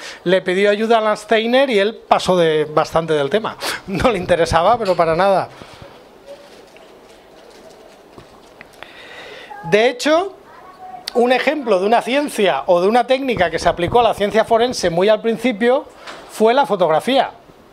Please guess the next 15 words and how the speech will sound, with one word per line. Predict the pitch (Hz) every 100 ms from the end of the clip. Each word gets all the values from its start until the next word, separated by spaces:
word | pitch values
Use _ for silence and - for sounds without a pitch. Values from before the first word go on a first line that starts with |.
| - - - - - - -
Si | - 151
habéis | 165 180
hecho | 208 202
una | 214
foto, | 208 233 233 240 294 -
eso | 180 208
puede | 185 196 190
servir | 190 190 214
como | 220 175 160
prueba | 175 185 196 214 - -
de | 160 156
que |
habéis | 160 160 160
estado | - 147 131
aquí. | 262 302